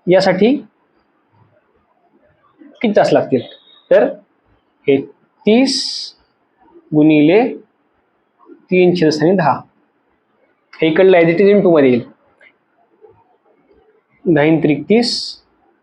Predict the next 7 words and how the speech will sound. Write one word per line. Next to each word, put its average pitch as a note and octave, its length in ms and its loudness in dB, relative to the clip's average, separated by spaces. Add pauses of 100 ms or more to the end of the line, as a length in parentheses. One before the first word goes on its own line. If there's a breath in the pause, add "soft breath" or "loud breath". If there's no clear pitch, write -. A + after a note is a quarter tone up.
(2000)
तीन D3+ 120 0
त्रिक F3+ 200 -2
नऊ. C#3+ 200 0 (1200)
हे - 120 -6
आलं E3 340 0 (880)
नऊ C#3+ 220 0
तास. - 420 -6